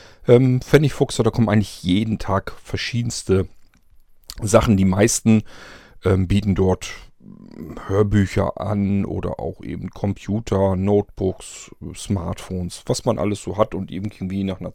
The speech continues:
Weile auch wieder loswerden will. Ähm, und sollte man ja annehmen,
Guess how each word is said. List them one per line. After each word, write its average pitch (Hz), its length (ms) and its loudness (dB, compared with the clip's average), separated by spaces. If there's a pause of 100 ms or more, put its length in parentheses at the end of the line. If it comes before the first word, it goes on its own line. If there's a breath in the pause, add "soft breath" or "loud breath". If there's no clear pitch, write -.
(120)
Weile 95 260 -2
auch - 120 -8
wieder 90 140 -10
loswerden 80 640 -12
will. 78 160 -14 (1400 soft breath)
Ähm, 113 460 6 (1040)
und 123 140 6
sollte 147 220 10
man 135 180 8
ja 107 120 6
annehmen, 196 400 4